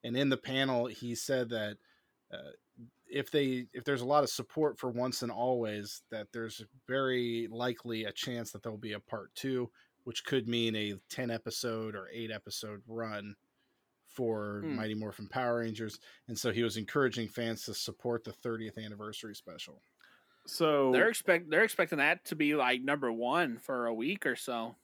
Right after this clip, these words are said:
Speaker 1: Hmm.
Speaker 2: for, on the Netflix.
Speaker 3: Maybe.
Speaker 2: Yeah.
Speaker 1: Yeah,
Speaker 3: I
Speaker 1: I
Speaker 3: don't
Speaker 1: hope
Speaker 3: know.
Speaker 1: so.
Speaker 3: Like,
Speaker 1: I really
Speaker 3: I, I
Speaker 1: do, but I don't know if it's got
Speaker 3: uh,
Speaker 1: that much power.
Speaker 3: I really hope it would do something like that, but,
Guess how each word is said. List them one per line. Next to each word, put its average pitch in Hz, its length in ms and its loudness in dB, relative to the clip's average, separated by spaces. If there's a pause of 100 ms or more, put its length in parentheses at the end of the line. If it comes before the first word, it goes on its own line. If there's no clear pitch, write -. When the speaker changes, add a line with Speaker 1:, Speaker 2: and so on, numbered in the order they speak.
(120)
Speaker 1:
Hmm. 151 140 -2
Speaker 2:
for, 135 80 0
on 135 120 2
the 120 220 0
Netflix. 160 340 0
Speaker 3:
Maybe. 135 280 4
Speaker 2:
Yeah. 139 320 4
Speaker 1:
Yeah, 175 60 6
Speaker 3:
I 139 120 6
Speaker 1:
I 165 60 10
Speaker 3:
don't 139 160 10
Speaker 1:
hope 131 80 6
Speaker 3:
know. 123 180 6
Speaker 1:
so. 101 240 -4 (580)
Speaker 3:
Like, 156 200 8
Speaker 1:
I - 20 4
really 170 260 10
Speaker 3:
I, - 60 10
I 180 60 8
Speaker 1:
do, 117 180 6
but 110 260 4
I 123 140 2
don't 110 180 -2
know 107 200 -2
if 98 120 -10
it's 107 140 -10
got 107 160 -6
Speaker 3:
uh, 113 60 -4
Speaker 1:
that 104 120 -6
much 101 240 -10 (140)
power. 107 440 -8
Speaker 3:
I 131 120 8
really 185 240 8
hope 139 220 8
it 123 80 6
would 120 240 4
do 113 200 2
something 131 280 4
like 135 100 0
that, 139 320 8 (100)
but, 123 540 8